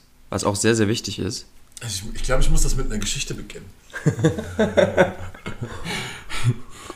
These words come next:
Speaker 2: Ähm, ein Kunde von mir, der hat sich jetzt überlegt, so, der wird nächstes Jahr gerne auf einen Wettkampf gehen.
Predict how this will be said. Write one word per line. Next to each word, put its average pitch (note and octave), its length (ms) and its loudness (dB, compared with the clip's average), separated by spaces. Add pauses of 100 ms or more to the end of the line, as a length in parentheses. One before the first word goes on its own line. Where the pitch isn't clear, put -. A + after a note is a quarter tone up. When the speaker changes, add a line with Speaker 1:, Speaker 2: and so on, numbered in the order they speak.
Speaker 2:
Ähm, A2+ 560 4
ein G#2 360 2
Kunde D#3+ 200 4
von E3 140 4
mir, C#3 220 6
der G2 420 -2
hat G2 140 -8
sich A2+ 120 -4
jetzt G#2 140 -4
überlegt, G#2 300 0
so, A2+ 80 2
der G2+ 120 0
wird G#2 160 4
nächstes G#2+ 360 4
Jahr A2+ 100 -2
gerne A2 400 -4 (440)
auf G#2+ 140 -8
einen G2+ 120 -6
Wettkampf G#2 440 -6
gehen. F2+ 220 -12